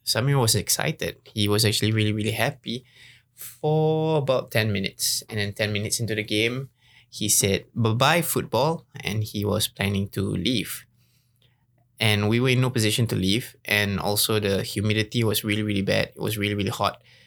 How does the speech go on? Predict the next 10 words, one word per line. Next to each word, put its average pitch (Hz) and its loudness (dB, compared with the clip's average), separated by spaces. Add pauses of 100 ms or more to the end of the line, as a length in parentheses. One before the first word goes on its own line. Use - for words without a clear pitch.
(200)
and 98 -2
sweaty 101 0
and, 90 -2
um, - -4
'cause, - 2
um, 95 -4
Singapore's 120 0
stadium 107 0
has 107 -2
this, 101 0